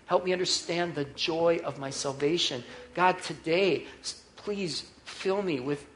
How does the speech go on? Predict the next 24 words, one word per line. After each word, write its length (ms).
the 120
fruit 360
of 120
your 100
Spirit 640
to 80
turn 320
towards 340
him." 160
You 100
know, 100
and 120
then 120
there's 220
others, 280
you 80
too, 180
who 120
are, 60
who 200
life's 300
going 260
pretty 280
well. 360